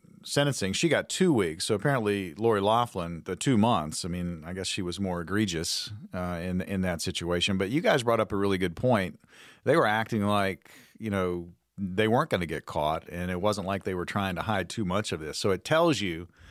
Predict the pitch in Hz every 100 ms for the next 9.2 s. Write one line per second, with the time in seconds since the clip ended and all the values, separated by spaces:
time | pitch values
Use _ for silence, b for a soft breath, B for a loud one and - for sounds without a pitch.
0 | b _ - 143 143 104 71 64 58 b
1 | b b b - 90 143 139 98 101 92
2 | 98 92 95 95 87 82 127 143 - 67
3 | 69 - - - _ b b b b b
4 | 87 87 85 82 80 82 80 95 98 92
5 | 87 85 80 76 71 - 113 95 90 82
6 | 85 104 98 92 85 - 101 90 85 -
7 | 104 87 90 82 - 85 82 - - -
8 | 120 101 92 87 82 - - 98 76 85
9 | -